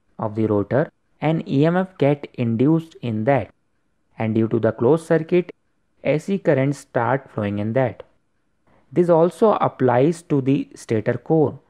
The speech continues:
and the frame. And cyclones of electric current gets produced in both. This cause excessive loss of energy in form of heat, and this current is known as eddy current.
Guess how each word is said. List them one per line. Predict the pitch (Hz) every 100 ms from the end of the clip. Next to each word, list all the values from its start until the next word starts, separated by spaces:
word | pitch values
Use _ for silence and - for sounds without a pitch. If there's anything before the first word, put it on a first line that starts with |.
| _ _
and | 135 107
the | 110
frame. | - 156 151 98 - _ _ _ _ _ _ _ _ _ _ -
And | 175
cyclones | - 143 120 160 180 180
of | 175 -
electric | 135 117 - - 170
current | - 123 113 120 - _ _ _ _ _ 120
gets | 139 180 -
produced | - 110 110 113 139 - _ _ -
in | 110 110 107
both. | 135 131 98 - _ _ _ _ _ _ _ _ _
This | 131 208 214
cause | - 151 135 147 -
excessive | 131 - - 147 190 170
loss | 139 113 110
of | 123 135 - _
energy | 127 123 139 139 117 151 - _ _
in | 127 135
form | 135 107 113
of | 127 -
heat, | 170 147 - - _ _ _ _ _ _ _ -
and | 139
this | 165 220
current | - 156 139 143
is | 131
known | 113 107
as | 113 175 -
eddy | - 107 110
current. | 110 113 120 104